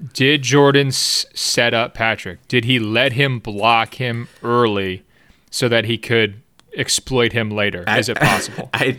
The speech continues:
Speaker 2: I think we might be giving, uh, a tiny bit too much credit, but I would not put it past Michael Jordan to do something like that. I mean, just next level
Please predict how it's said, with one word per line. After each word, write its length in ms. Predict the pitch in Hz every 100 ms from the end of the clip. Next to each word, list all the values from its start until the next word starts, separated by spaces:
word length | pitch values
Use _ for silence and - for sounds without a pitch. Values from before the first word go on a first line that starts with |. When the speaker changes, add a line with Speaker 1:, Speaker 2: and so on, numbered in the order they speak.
| -
Speaker 2:
I 100 | 120
think 300 | 117 135 139
we 80 | 156
might 240 | 139 127
be 140 | 131 120
giving, 580 | 123 120 117 113 110 - _ 117
uh, 340 | 110 104 98 101
a 80 | 101
tiny 460 | - 110 131 139
bit 200 | 127 127
too 160 | - 120
much 280 | 117 117 -
credit, 540 | - 110 120 131 - _ _ -
but 420 | 131 117 - - _ - _ _
I 100 | 131
would 140 | 131 131
not 200 | 127 113
put 140 | 127
it 100 | 104
past 320 | 95 95 98 110
Michael 240 | 101 98
Jordan 360 | 98 101 98 101
to 100 | 101
do 160 | 98
something 320 | - 95 101 92
like 200 | 82 -
that. 240 | 90 107
I 100 | 120
mean, 200 | 113 113
just 380 | 110 113 - -
next 360 | 113 104 - -
level 400 | 107 104 104